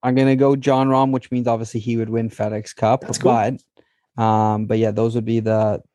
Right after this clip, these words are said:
Speaker 1: the two slash one slash three picks. Three
Speaker 2: I know,
Speaker 1: picks.
Speaker 2: I know you're looking at the, you've got the, the, the thing there, the, the field.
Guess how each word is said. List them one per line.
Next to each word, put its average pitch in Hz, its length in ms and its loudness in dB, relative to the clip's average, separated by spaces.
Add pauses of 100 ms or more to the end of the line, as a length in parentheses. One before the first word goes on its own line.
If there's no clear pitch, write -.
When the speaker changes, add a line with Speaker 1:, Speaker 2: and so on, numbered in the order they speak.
(360)
Speaker 1:
the 104 120 -2
two 120 360 0
slash 113 460 0
one 110 560 -2 (600)
slash 110 340 -2
three 110 240 -2
picks. - 500 -6 (180)
Three 139 220 4
Speaker 2:
I - 60 -4
know, 120 120 2
Speaker 1:
picks. 113 140 -4
Speaker 2:
I 165 80 4
know 208 160 4
you're 220 200 4
looking 165 300 2
at 139 160 0
the, 123 160 0
you've 151 220 -2
got 143 260 0
the, 143 120 2 (220)
the, 127 320 -6 (100)
the 123 180 -2
thing 131 240 0
there, 117 480 -2
the, 123 320 -2
the 123 80 -8
field. 135 500 -2